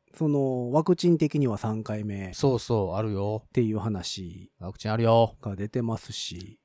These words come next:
Speaker 1: ワクチンあるよ。
Speaker 2: インフルエンザ流行るって言ってたのがどうなったんやろね。
Speaker 1: 流行ってないね。
Speaker 2: うん。まあでも、寒くなり方を見るとまだちょっと早いかなって気はするけどね。
Speaker 1: まあね、その、
Speaker 2: うん。
Speaker 1: もっともっと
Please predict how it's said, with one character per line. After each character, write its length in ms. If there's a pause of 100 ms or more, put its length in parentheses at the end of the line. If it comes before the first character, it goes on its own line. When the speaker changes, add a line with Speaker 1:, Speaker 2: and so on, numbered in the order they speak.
(120)
Speaker 1:
ワ 140
ク 80
チ 80
ン 20
あ 60
る 60
よ。 340 (1200)
Speaker 2:
イ 100
ン 120
フ 180
ル 80
エ 80
ン 120
ザ 140
流 80
行 120
る 60
っ 20
て 0
言 60
っ 40
て 80
た 80
の 80
が 60
ど 140
う 20
な 80
っ 40
た 100
ん 20
や 60
ろ 80
ね。 180 (120)
Speaker 1:
流 60
行 120
っ 40
て 100
な 100
い 40
ね。 300 (1000)
Speaker 2:
う 160
ん。 440 (360)
ま 160
あ 60
で 80
も、 220 (420)
寒 340
く 140
な 80
り 100
方 220
を 80
見 100
る 60
と 100
ま 140
だ 120
ち 80
ょ 40
っ 40
と 100
早 180
い 40
か 100
な 60
っ 40
て 60
気 60
は 60
す 80
る 80
け 60
ど 100
ね。 60
Speaker 1:
ま 60
あ 20
ね、 260
そ 140
の、 300
Speaker 2:
う 20
ん。 20
Speaker 1:
も 100
っ 40
と 100
も 100
っ 40
と 400